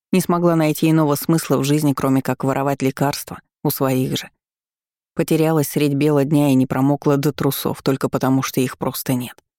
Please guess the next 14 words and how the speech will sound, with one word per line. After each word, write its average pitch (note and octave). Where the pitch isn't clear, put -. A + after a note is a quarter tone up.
Капая F#3+
слезами D#3
на C#3+
подушку, D#3
я C3
пялилась D3
в C3+
окно, C3+
едва C#3+
ли C3+
не C3
до C3+
самого C3+
рассвета. -